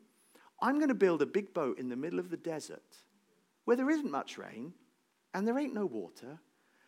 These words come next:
because God is gonna send a flood to conquer all the wickedness and sin of the world." And what did the people around Noah in Noah's day do to him? They went, "You're nuts."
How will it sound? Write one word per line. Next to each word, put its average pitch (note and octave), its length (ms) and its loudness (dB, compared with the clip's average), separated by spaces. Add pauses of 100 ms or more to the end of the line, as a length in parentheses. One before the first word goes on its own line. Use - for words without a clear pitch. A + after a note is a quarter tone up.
(140)
because G#3+ 260 -4
God G#3 220 -4
is G3+ 100 -4
gonna F#3+ 220 -6
send F#3 320 -6
a F3 40 -4
flood A3+ 480 -8 (1160)
to C3 120 -12 (260)
conquer C#3 520 -6 (160)
all E3+ 180 -2
the D3+ 80 -8
wickedness A#2 520 -10
and G2+ 100 -14
sin - 260 -18 (540)
of G2 140 -16
the F#2 80 -16
world." - 420 -20 (840)
And F#3 100 -6
what G#3+ 80 2
did G#3+ 140 -2
the G#3 80 0
people G3+ 320 -2
around F#3+ 260 0
Noah F#3+ 240 0
in D#3+ 140 -2
Noah's F3+ 260 -2
day F3+ 200 -2
do F#3 200 -4
to F#3+ 140 -4
him? F3 100 -2
They B2+ 80 -2
went, G#2+ 240 -6
"You're G#2 100 -6
nuts." - 680 -12